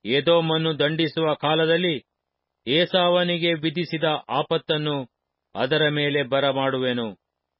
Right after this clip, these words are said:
ದ್ರಾಕ್ಷೆಯ ಹಣ್ಣನ್ನು ಕೀಳುವವರು ನಿನ್ನ ಕಡೆಗೆ ಬಂದರೆ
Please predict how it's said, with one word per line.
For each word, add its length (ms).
ದ್ರಾಕ್ಷೆಯ 580
ಹಣ್ಣನ್ನು 480
ಕೀಳುವವರು 800
ನಿನ್ನ 360
ಕಡೆಗೆ 380
ಬಂದರೆ 520